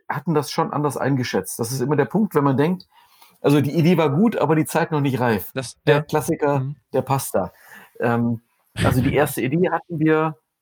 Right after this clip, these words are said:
Speaker 1: ja, zweitausend, neun, neun, z-, äh, ne, zweitausendneun, zweitausendzehn, sowas, Konzept entwickelt und, ähm,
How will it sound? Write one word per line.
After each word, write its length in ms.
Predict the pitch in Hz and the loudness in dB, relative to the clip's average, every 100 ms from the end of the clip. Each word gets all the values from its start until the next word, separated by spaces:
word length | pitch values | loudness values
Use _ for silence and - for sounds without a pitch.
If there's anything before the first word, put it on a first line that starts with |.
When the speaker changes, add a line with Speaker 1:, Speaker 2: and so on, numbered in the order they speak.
| _ _ | _ _
Speaker 1:
ja, 400 | 131 135 165 185 185 165 _ - _ _ _ _ _ - | -8 -4 -2 -4 -8 -16 _ -20 _ _ _ _ _ -16
zweitausend, 920 | - 131 123 - - 180 180 185 - | -4 -4 -2 -4 -4 -4 -4 -6 -8
neun, 300 | - 151 165 | -4 -4 -2
neun, 540 | 160 165 - 175 175 - - _ | -4 -6 -10 -18 -18 -20 -20 _
z-, 200 | - - - | -18 -16 -4
äh, 180 | - 117 | 0 2
ne, 360 | 95 120 - - | 2 0 -2 -10
zweitausendneun, 1000 | - 143 139 139 127 120 117 156 190 190 | -4 -4 -2 -2 0 0 2 2 2 -4
zweitausendzehn, 720 | - 165 139 131 123 143 143 | -6 -6 -4 -6 -4 -2 0
sowas, 360 | 127 131 156 - _ _ _ _ _ _ _ _ - - - | 0 0 -2 -4 _ _ _ _ _ _ _ _ -20 -20 -10
Konzept 360 | - - 165 | -6 -4 -4
entwickelt 640 | - 151 175 175 170 - _ _ _ _ _ _ _ _ | -4 -2 -2 0 0 -4 _ _ _ _ _ _ _ _
und, 340 | 151 156 147 | 0 0 2
ähm, 520 | 151 147 147 147 151 | 2 4 2 -2 -6